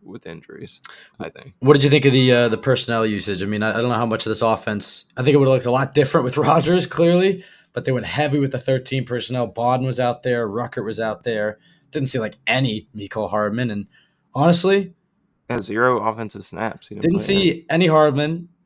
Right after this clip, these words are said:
Speaker 2: We saw some Cobb, but I will say after Xavier Gibson's running it back and there's no Rodgers out there, it's like, I might, I might give Xavier Gibson some, a lot more run with this offense just because he's so dynamic with the ball in his hands. Um,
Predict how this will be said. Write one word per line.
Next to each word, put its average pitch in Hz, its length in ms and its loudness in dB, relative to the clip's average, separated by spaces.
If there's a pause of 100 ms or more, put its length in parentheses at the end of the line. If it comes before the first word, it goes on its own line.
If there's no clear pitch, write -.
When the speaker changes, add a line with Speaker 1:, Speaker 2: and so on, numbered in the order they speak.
(100)
Speaker 2:
We 127 100 -6
saw 143 220 4
some 139 180 -4
Cobb, 123 540 2
but 120 100 -2
I 127 80 2
will 131 160 0
say 127 180 -2
after 120 340 -4
Xavier 143 300 2
Gibson's 143 380 0
running 156 180 -2
it 147 80 -2
back 170 280 4
and 143 100 0
there's 123 100 -4
no 143 80 -2
Rodgers 139 400 2
out 170 160 2
there, 185 120 0
it's 165 100 -4
like, 123 160 -4
I 147 60 0
might, 196 240 -2
I - 60 0
might 185 200 -2
give 180 100 2
Xavier 160 300 2
Gibson 139 340 -2
some, 117 240 -6
a 123 60 -4
lot 123 180 0
more 120 140 -4
run 113 160 -6
with 113 100 -12
this - 140 -10
offense 113 420 -6 (360)
just - 160 -12
because 131 180 -6
he's 131 160 -4
so 151 120 2
dynamic 131 480 -2
with - 100 -16
the 104 60 -16
ball 120 200 0
in 117 60 -4
his 95 100 -8
hands. 104 320 -8 (840)
Um, 117 460 -4